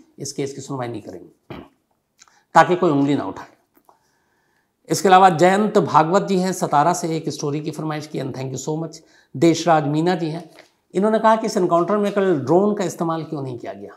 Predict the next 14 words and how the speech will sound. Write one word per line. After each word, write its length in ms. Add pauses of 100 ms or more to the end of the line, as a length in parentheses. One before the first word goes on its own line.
(300)
<coughs> 540 (920)
तो 260
मैं 200
एक 120
बार 120
इसको 200
कन्फर्म 480
करूंगा 340
कि 120
क्या 160
इसमें 240
ड्रोन 240
का 100
इस्तेमाल 380